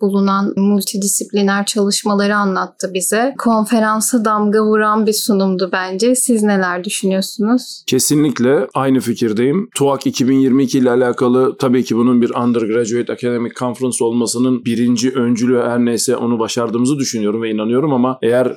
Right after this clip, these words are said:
Speaker 2: kazanımlardan bir liste devam etseydi iki numarada herhalde Peter Furr'un konuşması olurdu. Şimdi dinleyicilerimize yine bundan bahsetmek istiyorum müsaadenle. Peter Furr'un dahil olması da çok önemli bir süreçti. Oak Ridge National Lab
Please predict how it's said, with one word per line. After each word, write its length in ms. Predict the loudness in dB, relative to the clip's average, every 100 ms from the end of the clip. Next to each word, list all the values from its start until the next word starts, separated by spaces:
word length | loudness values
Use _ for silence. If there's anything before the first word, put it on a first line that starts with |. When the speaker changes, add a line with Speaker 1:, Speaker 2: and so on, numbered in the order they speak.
| -6
Speaker 2:
kazanımlardan 840 | -2 2 2 4 2 2 2 2
bir 80 | 0
liste 400 | 0 0 0 0
devam 280 | 2 2 0
etseydi 440 | 0 0 0 2
iki 320 | 0 -2 0
numarada 280 | 2 2 2
herhalde 380 | 0 0 0 0
Peter 260 | -2 -2 -2
Furr'un 420 | 0 0 0 -2 -4
konuşması 540 | 0 0 0 -2 2
olurdu. 520 | 2 2 0 0 -2 -4
Şimdi 380 | -2 0 -2 0
dinleyicilerimize 640 | 2 4 2 2 2 2
yine 420 | 2 2 2 -2 -4
bundan 360 | -2 0 2 0
bahsetmek 420 | 0 -2 -2 -4
istiyorum 320 | -2 -2 0
müsaadenle. 640 | 0 0 0 0 0 -2
Peter 300 | -2 -2 -2
Furr'un 380 | -2 0 2 2
dahil 240 | 2 2 2
olması 440 | 4 2 2 0
da 280 | 0 -2 -6
çok 220 | -4 -2
önemli 360 | 0 0 2 0
bir 60 | 0
süreçti. 580 | -2 -2 -2 -2 -2 0
Oak 300 | 0 0 0
Ridge 160 | 0 0
National 420 | 0 2 2 2
Lab 140 | 0